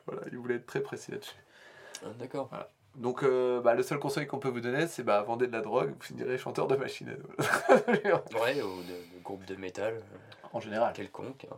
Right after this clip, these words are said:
Speaker 1: Voilà. Voilà, euh, et sinon, le groupe, le dix-huit, le dix-huit janvier, le groupe a voulu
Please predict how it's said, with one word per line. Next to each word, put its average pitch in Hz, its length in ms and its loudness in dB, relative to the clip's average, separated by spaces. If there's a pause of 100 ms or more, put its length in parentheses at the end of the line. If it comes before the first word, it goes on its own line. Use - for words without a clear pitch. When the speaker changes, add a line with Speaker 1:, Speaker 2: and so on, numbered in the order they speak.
Speaker 1:
Voilà. - 180 -8 (840)
Voilà, 175 360 8
euh, 170 140 6
et 180 100 4
sinon, 262 340 0
le 156 140 0
groupe, 208 320 -4
le 151 160 0
dix-huit, 190 400 -4
le 131 100 -2
dix-huit 165 300 -4
janvier, 175 300 2
le 151 80 -2
groupe 165 240 -2
a 131 60 8
voulu 135 260 -4